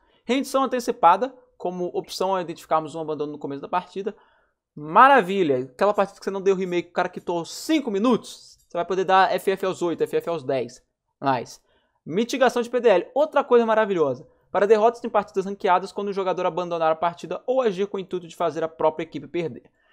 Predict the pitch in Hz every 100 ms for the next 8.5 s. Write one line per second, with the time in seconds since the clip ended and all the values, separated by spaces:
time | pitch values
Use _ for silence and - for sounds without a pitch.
0 | _ - 214 233 262 269 240 226 208 170
1 | 143 - - _ _ _ _ _ 170 175
2 | 180 196 196 - 208 208 - - 196 196
3 | 185 190 185 - 202 170 185 247 190 156
4 | - 139 _ _ _ _ _ _ _ _
5 | 143 135 135 143 139 156 160 156 175 143
6 | 120 107 117 - - 131 165 - 175 175
7 | 180 135 151 180 170 175 175 - 160 190
8 | 202 170 170 165